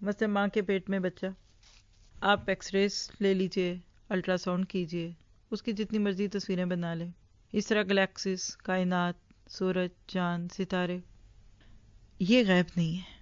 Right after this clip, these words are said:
ये सब कुछ क्या है? वो चीज़ें जो हमारी इस खुली आंख से तो छुपी हुई हैं,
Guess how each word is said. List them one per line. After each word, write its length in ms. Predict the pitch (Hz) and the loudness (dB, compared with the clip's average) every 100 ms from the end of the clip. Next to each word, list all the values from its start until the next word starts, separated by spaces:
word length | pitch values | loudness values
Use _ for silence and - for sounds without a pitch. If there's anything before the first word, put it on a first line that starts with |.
| - - - 202 | -20 -20 -10 2
ये 180 | 240 233 | 4 4
सब 440 | - 208 220 226 | 2 6 6 4
कुछ 240 | 269 277 - | -2 -2 0
क्या 200 | 190 185 180 | 4 4 4
है? 180 | 185 208 247 - - - - | 4 2 -2 -16 -20 -20 -8
वो 240 | 170 220 285 | 4 6 6
चीज़ें 500 | - 202 180 202 202 | 4 4 4 4 4
जो 100 | 220 | 2
हमारी 580 | - 190 185 190 208 220 - 226 | 2 2 6 6 6 4 2 2
इस 260 | 262 - - _ _ - | 2 0 -8 _ _ -2
खुली 320 | 240 247 302 277 | 2 6 8 8
आंख 220 | 226 226 | 8 6
से 140 | 254 | 2
तो 100 | 247 240 | 0 0
छुपी 300 | 196 - 180 | 0 2 2
हुई 140 | 180 | 4
हैं, 160 | 208 | 2